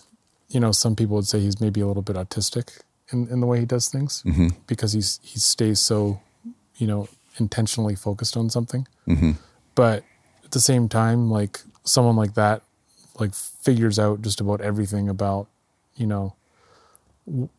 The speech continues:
Speaker 1: why and what creates success. And so,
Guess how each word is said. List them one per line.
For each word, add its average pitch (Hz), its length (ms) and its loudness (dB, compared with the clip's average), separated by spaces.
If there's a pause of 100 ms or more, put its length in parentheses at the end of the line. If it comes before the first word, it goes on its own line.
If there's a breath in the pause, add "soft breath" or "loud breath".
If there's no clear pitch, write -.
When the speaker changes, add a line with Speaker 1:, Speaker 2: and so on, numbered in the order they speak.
(200)
Speaker 1:
why 113 480 4
and 104 440 0
what 107 400 0 (720)
creates - 600 0 (140)
success. - 760 0 (880 soft breath)
And 110 240 2
so, 110 520 2